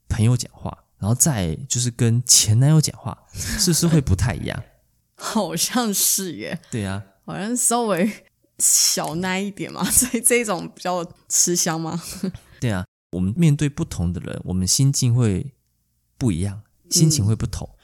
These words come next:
Speaker 1: 我们心情会不同的时候，我们发出来的声音也会不同。其实大家在不自觉中都有做到。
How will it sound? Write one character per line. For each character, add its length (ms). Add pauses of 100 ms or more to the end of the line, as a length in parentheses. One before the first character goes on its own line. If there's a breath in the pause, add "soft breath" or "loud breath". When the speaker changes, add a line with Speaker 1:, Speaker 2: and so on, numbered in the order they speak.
(160 soft breath)
Speaker 1:
我 60
们 80
心 160
情 120
会 60
不 120
同 180
的 60
时 120
候， 80
我 60
们 80
发 240
出 160
来 60
的 40
声 180
音 80
也 60
会 120
不 100
同。 220 (300)
其 180
实 60
大 200
家 300 (260 soft breath)
在 180
不 140
自 200
觉 180
中 220
都 100
有 120
做 240
到。 300